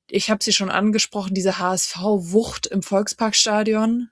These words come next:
ähm, und dieses Derby in der Bundesliga wieder zu über-, äh, zu erleben, ähm, ich glaube, dass, da kann sich jeder neutrale, äh, Zuschauer mitreißen lassen. Und das waren auch wirklich zwei,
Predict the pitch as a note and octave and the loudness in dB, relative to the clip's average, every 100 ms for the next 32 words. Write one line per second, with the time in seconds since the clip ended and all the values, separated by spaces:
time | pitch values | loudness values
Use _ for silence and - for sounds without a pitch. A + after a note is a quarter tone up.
0 | _ - F#3+ F#3 F#3 G3 F#3+ G#3 G3+ F3+ | _ -8 -6 -4 -4 -2 0 0 0 -2
1 | - F#3+ G3+ G#3+ F3+ F#3+ F3 G3 G#3+ G#3 | 0 2 2 2 0 0 0 2 2 0
2 | G3+ G3 G3+ F#3+ G3 F#3+ F#3+ F3+ F#3 - | -2 0 0 0 0 0 -4 -2 -4 -2
3 | F#3 F#3 F3+ - F#3 F#3 F#3 F#3+ F#3+ F#3+ | -2 -2 -2 -2 -2 0 0 0 0 0
4 | F#3+ - - - _ _ F#3 F3+ F3 F3 | -2 -10 -20 -20 _ _ -6 -4 -4 -6
5 | - - F3 F3+ F#3 F3 E3+ F#3+ - - | -8 -6 0 0 2 2 0 -4 -10 -8
6 | F#3 - - - _ _ _ _ - F3 | -4 -4 -4 -10 _ _ _ _ -20 -10
7 | - G3 F#3+ F3 F#3 G#3 G#3 G3 F#3+ - | 0 0 2 0 0 2 2 0 -2 -2
8 | F3 F#3+ G3 F#3 F#3 _ - F#3+ F#3 A3 | 0 0 0 -2 -6 _ -6 -4 -2 -4
9 | G#3 F#3+ F#3 F3+ G3 - E3 F#3+ G#3 G3 | -2 0 0 0 -2 -2 0 0 0 -2
10 | F#3+ G#3 - G#3+ A#3 - - - - G#3 | -2 0 0 0 -2 -8 -20 -20 -2 0
11 | G3+ - F#3+ A3 F3 E3 A#3+ - F3+ - | 2 2 2 0 -4 0 0 0 -2 -4
12 | D#3+ E3 E3 D#3+ | -2 -2 -4 -8